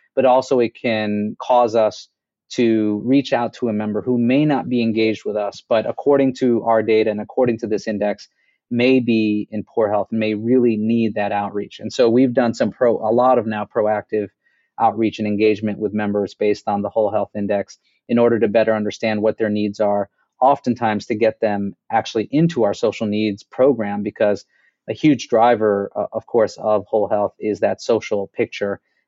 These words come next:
And when we reach out to members, that's one of the first things we learn is that, you know, in fact, it is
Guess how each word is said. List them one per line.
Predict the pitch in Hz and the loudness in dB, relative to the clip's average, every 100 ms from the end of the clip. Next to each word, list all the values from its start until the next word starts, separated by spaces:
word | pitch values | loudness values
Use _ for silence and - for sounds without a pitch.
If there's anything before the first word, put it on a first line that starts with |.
| - | -6
And | 113 | -2
when | 107 110 | 0 4
we | 135 | 4
reach | 117 127 127 | 4 2 2
out | 110 - | 0 -2
to | |
members, | 107 104 104 95 | -4 -2 -2 -2
that's | 98 - | -6 -2
one | 117 | -4
of | |
the | 101 | -4
first | - 131 113 | -2 -2 -2
things | - 113 101 | -2 -4 0
we | 104 | -2
learn | 101 104 101 98 | -2 -2 -4 -6
is | 95 | -8
that, | 107 101 95 | -6 -6 -6
you | 110 | -6
know, | 101 | -6
in | 98 | -4
fact, | - 110 98 | -2 -2 -2
it | 104 | 2
is | 127 110 - | 4 4 -2